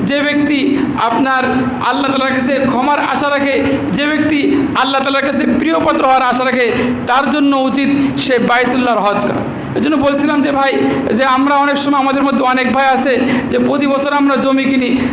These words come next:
আমাদের তো অনেক ভাই আছে যে প্রতি বছর আমাদের সম্পদ বাড়তে থাকে, কিন্তু ওই ভাইকে যখন বলা হয় যে আপনি হজ করেন, তখন বলে যে আমার উপর কি হয়নি, হজ ফরজ হয়নি। বড় দুঃখজনক ব্যাপার, আমাদের মধ্যে আসলে ওই আবেগটা তৈরি হয়নি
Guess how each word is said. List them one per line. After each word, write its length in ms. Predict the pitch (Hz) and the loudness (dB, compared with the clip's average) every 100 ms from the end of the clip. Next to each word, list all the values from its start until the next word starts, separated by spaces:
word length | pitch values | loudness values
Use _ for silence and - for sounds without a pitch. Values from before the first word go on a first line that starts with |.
| 247 | -2
আমাদের 260 | 233 269 302 | -2 0 0
তো 60 | 311 | 0
অনেক 340 | 285 277 269 | 0 0 0
ভাই 140 | 240 277 | 0 0
আছে 360 | 262 277 254 - 269 | 2 0 0 0 -2
যে 60 | 277 | -2
প্রতি 240 | 226 277 | 0 0
বছর 220 | 294 302 294 | 0 0 0
আমাদের 360 | 294 294 285 269 285 277 | 0 0 0 0 0 -2
সম্পদ 400 | - 247 262 262 - | -2 -2 0 0 0
বাড়তে 260 | - 247 254 | 0 0 0
থাকে, 280 | 247 226 - - - | 0 0 0 -2 -2
কিন্তু 180 | - 285 | 0 0
ওই 140 | 294 294 | 2 0
ভাইকে 280 | 269 294 | 0 2
যখন 280 | 302 311 277 | 0 0 0
বলা 180 | 262 269 | 0 0
হয় 160 | 262 269 | 0 0
যে 100 | 269 | 0
আপনি 300 | 247 247 254 | 0 0 0
হজ 280 | 233 269 | 0 0
করেন, 320 | 269 277 294 285 - - | 0 0 0 0 -2 -4
তখন 280 | - 254 277 | -4 0 0
বলে 180 | 247 254 | 2 2
যে 100 | 247 | 0
আমার 220 | 226 247 | 0 0
উপর 180 | 247 254 | 0 0
কি 120 | 247 | 0
হয়নি, 360 | 277 277 262 330 - - - | 0 0 0 0 0 0 -2
হজ 200 | 190 247 247 | 0 0 0
ফরজ 340 | 302 254 320 - - - - | 0 0 0 0 -2 -4 -4
হয়নি। 400 | 220 247 226 - - - | -2 0 0 0 -2 0
বড় 140 | 233 | 0
দুঃখজনক 580 | 233 285 320 294 269 269 | 2 2 0 0 0 0
ব্যাপার, 280 | 254 240 233 233 240 - | 0 0 0 0 -2 -2
আমাদের 320 | 196 262 285 294 | -2 0 0 2
মধ্যে 280 | 277 277 | 2 2
আসলে 380 | 262 240 277 254 - - - | 0 0 0 0 0 -2 -2
ওই 240 | - 269 277 | 0 0 0
আবেগটা 540 | - 240 294 294 285 247 247 247 247 247 | 0 0 0 0 0 0 0 0 -2 -2
তৈরি 260 | 262 269 277 | -2 0 2
হয়নি 580 | 285 277 254 262 285 | 2 2 0 2 2